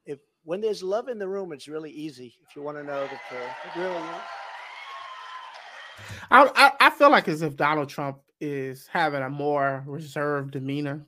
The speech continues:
Speaker 2: than before. Uh, he seems a little more relaxed, I would say. Um, but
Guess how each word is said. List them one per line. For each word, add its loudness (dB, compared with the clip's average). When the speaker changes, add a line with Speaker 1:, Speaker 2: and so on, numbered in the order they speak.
Speaker 2:
than -2
before. -2
Uh, 2
he 0
seems 2
a 2
little 6
more 4
relaxed, -6
I -4
would -8
say. -12
Um, 2
but 10